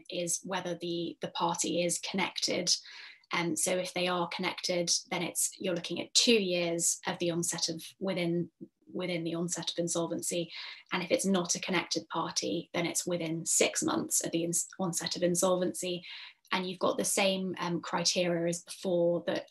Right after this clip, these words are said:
at that time, um, the company is unable to pay its debts or becomes unable to pay its debts in consequence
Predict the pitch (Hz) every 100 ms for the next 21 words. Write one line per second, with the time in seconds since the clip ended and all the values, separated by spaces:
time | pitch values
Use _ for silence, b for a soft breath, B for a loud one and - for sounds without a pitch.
0 | - 196 - 180 - - 175 175 175 175
1 | B B B - 180 170 - - 190 175
2 | 175 180 - 214 202 190 180 175 - 180
3 | - - 196 196 - - - B B _
4 | 208 185 180 - 180 - - 190 180 196
5 | 175 170 - 175 - - 196 - - -
6 | - 202 180 175 - 175 - 170 - -